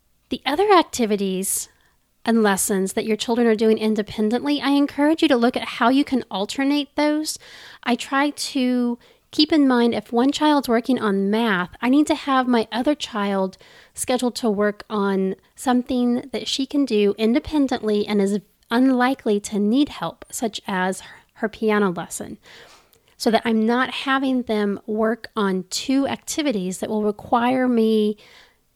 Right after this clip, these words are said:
even if it's intermittently, to be involved with them, so that I can truly focus with one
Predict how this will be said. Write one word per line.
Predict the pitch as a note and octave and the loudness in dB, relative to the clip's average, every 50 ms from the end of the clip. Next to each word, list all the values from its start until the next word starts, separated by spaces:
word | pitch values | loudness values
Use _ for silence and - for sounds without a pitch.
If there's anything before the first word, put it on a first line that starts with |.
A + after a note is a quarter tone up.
| _ _ | _ _
even | - B3+ B3 C4+ D4+ D4 | -4 0 2 4 4 4
if | D4+ - | 4 2
it's | C#4 B3+ | 0 -2
intermittently, | - - C4 C4+ B3+ - C4 A#3 A3+ A3+ A3 B3+ D4 - - B3+ G3+ - G3 F#3+ E3+ E3+ F3+ G3+ A#3+ - | 0 0 0 0 2 2 0 2 2 4 4 4 2 2 0 -2 -2 -2 -2 -6 -6 -6 -8 -10 -10 -6
to | - B3+ | -6 -4
be | G#3 A#3 A3+ | 0 2 2
involved | A3 G#3 F#3 G#3 G3+ G#3 G3+ G3 - | 2 0 0 0 0 0 0 -2 -2
with | G3 E3+ - - | -6 -10 -10 -8
them, | F#3+ F3+ E3+ E3 E3 - - | -8 -8 -6 -8 -8 -10 -10
so | - - A#3+ | -8 -6 -2
that | G3 A3+ - | -2 -2 -2
I | G#3 G#3 G#3 | -4 -6 -4
can | - G#3+ G3 | -2 -2 -4
truly | F#3+ - - A#3 A#3 A#3+ B3 | -4 -2 -4 -4 -2 -2 -4
focus | A#3+ - - G#3 G#3 G#3+ - C#4 - - | -6 -4 -2 0 0 0 0 -2 -2 -2
with | E4+ E4 - - | -4 -4 0 0
one | A#3 A3 A3 A3 A3 G#3+ G#3+ G#3+ | 2 2 2 2 2 0 0 -2